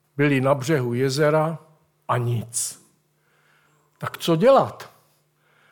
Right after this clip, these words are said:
Asi je lepší, než sedět s rukama v klíně, tak prostě něco dělat. A dělali to, na co byli zvyklí. To, co,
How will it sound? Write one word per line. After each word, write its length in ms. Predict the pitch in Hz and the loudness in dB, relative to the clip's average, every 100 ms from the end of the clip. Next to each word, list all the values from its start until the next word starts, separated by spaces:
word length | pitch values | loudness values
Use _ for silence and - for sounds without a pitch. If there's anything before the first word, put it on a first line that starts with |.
| _ _ _ - | _ _ _ -2
Asi 280 | 160 - 220 | 0 2 6
je 140 | 208 | 6
lepší, 460 | 170 170 170 - 202 | 8 4 2 0 2
než 240 | 190 151 | 2 2
sedět 340 | - 185 185 147 | 2 4 4 4
s 60 | |
rukama 480 | 160 175 180 175 160 | 2 2 2 4 2
v 120 | - | 0
klíně, 440 | - 147 156 160 160 | -4 -2 2 2 2
tak 260 | 151 - | 0 0
prostě 460 | - 156 160 - 135 | 0 0 0 -2 -2
něco 680 | 123 139 143 - 135 117 107 | 0 -2 0 -2 -2 -4 -6
dělat. 580 | 127 123 98 - - _ _ _ _ _ _ _ _ - | -4 -4 -6 -16 -20 _ _ _ _ _ _ _ _ -4
A 60 | |
dělali 500 | 131 160 220 233 196 | 2 6 8 6 4
to, 220 | 147 - 208 | 2 4 6
na 140 | 196 | 6
co 200 | 196 202 | 4 0
byli 260 | 180 208 196 | 4 4 4
zvyklí. 640 | 202 240 - 147 120 101 - _ _ _ _ _ - | 0 -2 0 0 0 -6 -18 _ _ _ _ _ 2
To, 140 | 175 | 2
co, 460 | 170 - 180 175 | 2 4 6 6